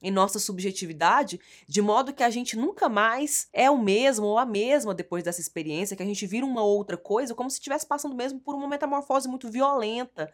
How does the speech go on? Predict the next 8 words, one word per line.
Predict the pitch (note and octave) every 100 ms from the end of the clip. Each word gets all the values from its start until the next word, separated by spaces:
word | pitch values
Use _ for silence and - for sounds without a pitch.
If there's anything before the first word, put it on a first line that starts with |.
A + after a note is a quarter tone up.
| -
muito | G3 A#3 A#3+
dura. | F#3+ A3+ B3 D3+ -
Então, | - B3 E4 -
essa | C#4 G4+ - C#4+
obra, | G#3 G3+ C4 F#3 D#3+ - _
em | A3
alguma | A#3 B3 E4
medida, | B3 F3+ G#3+ C#4+ F3+ E3+